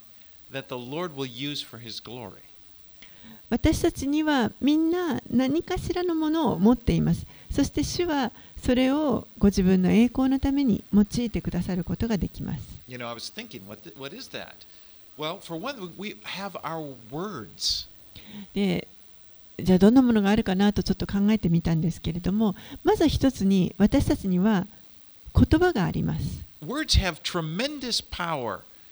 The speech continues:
Speaker 1: to build up people, to encourage people.
Speaker 2: 言葉というのは本当にとてつもない力があって、人々を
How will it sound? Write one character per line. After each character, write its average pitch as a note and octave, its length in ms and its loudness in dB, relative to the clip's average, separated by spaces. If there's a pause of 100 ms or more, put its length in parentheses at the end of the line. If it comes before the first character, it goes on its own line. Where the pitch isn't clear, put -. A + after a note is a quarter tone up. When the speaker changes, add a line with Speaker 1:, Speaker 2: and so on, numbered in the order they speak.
(220)
Speaker 1:
to C#3+ 120 -4 (200)
build D3 360 0
up - 180 -4
people, A#2 320 -12 (260)
to E3 160 -6
encourage C#3+ 920 -10
people. - 380 -14 (640)
Speaker 2:
言 E4+ 220 2
葉 F4 140 0
と - 100 -2
い A#3 140 2
う A3 40 2
の G3+ 140 2
は G#3+ 140 2
本 C4+ 200 -2
当 - 160 -8
に D#4+ 320 -4 (460)
と - 120 0
て C4+ 140 -6
つ - 200 -6
も C#4+ 160 -2
な D#4+ 100 0
い B3 100 0
力 A#3+ 420 -4
が F3 120 -4
あ F3 60 -2
っ - 20 -6
て、 F3 440 -6 (260)
人 - 200 4
々 G3+ 320 2
を G3+ 200 2